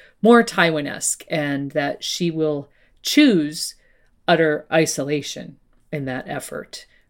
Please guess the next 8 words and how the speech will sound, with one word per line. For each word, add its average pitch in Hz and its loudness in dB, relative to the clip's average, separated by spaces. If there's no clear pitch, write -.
uh, 135 -12
whereas 135 -6
Jaime 143 -4
has 135 -8
taken 131 -10
a 135 -12
different - -14
path. - -16